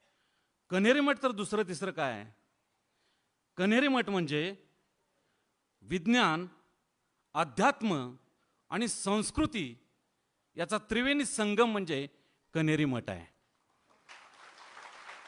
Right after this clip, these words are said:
बोलण्यासारखं खूप आहे. आज गुरुपौर्णिमा आहे,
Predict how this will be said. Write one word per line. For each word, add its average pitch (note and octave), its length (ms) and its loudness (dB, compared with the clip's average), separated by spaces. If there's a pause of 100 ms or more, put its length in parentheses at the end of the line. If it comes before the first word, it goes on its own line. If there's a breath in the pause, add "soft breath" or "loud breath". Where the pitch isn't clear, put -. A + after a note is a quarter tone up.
(1500)
बोलण्यासारखं D#3+ 580 2
खूप E3+ 220 -4
आहे. D3+ 100 2
आज C#3+ 140 0
गुरुपौर्णिमा D3 600 -2
आहे, B2 220 -10